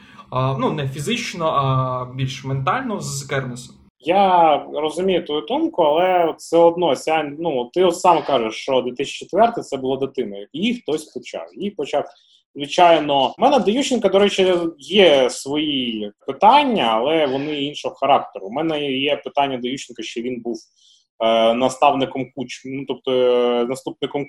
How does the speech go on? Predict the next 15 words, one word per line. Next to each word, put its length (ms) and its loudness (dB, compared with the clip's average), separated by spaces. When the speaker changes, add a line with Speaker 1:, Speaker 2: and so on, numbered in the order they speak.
Speaker 2:
Кучми, 340 -6
причому 340 -8
прямим. 400 -4
Кучма 300 -4
його 140 0
дуже 280 -4
підтримував. 560 -16
А 60 0
що 200 -2
робив 380 0
Кучма 380 -2
у 40 0
свій 160 -2
час? 460 2
Ну, 100 -6